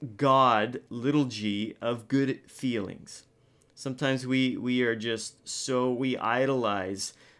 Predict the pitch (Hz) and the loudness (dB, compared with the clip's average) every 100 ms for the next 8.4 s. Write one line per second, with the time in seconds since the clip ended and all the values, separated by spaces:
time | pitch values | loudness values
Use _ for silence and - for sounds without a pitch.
0 | _ 110 101 101 87 127 127 127 123 127 | _ -6 -6 -6 -6 -6 -4 -4 -2 -2
1 | 123 113 - - 135 131 117 120 110 95 | -4 -8 -12 -4 0 2 2 0 0 0
2 | 110 139 190 190 - - 147 185 214 185 | -2 -2 -2 -4 -4 0 2 2 2 0
3 | 139 127 127 135 143 135 123 123 147 147 | 0 0 0 0 0 0 0 0 -2 -4
4 | 110 110 127 123 117 117 151 170 - 180 | -8 -2 -2 -2 -4 0 0 -2 -6 -4
5 | 170 175 208 156 113 107 98 - 147 175 | -2 0 0 0 0 -2 -4 -2 -2 0
6 | 160 - 170 190 123 123 123 127 156 113 | -2 2 2 2 0 0 0 2 2 2
7 | 107 113 113 127 147 123 - - 120 127 | -2 -6 -6 -2 -2 -2 -6 -6 -2 -2
8 | - 127 123 113 | -4 -8 -6 -8